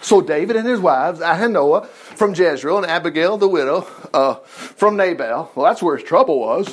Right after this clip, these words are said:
See, people can stop here and go, "The guy had two wives, can't do that," messes up. It's history. And we gotta look at history instead of looking at psychology. Don't you think it really affected these two women? Would be their problem. They need to be asking the Lord about their own personal life,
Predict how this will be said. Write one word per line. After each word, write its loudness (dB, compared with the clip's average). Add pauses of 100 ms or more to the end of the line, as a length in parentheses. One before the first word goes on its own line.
(120)
See, -4
people -2
can 0
stop 2
here -2
and -4
go, 2
"The -10
guy 0
had -6
two 0
wives, 0
can't -2
do 0
that," -2
messes -4
up. -2 (640)
It's -2
history. -4 (800)
And 2
we 2
gotta 2
look 2
at 0
history -2
instead 0
of 0
looking -2
at -10
psychology. -2 (1300)
Don't -2
you 0
think -2
it -8
really -2
affected -4
these -6
two -4
women? -2 (1080)
Would 4
be 4
their 6
problem. 4
They 2
need -6
to -8
be 2
asking -2
the 2
Lord 4
about -2
their 4
own 2
personal -2
life, -4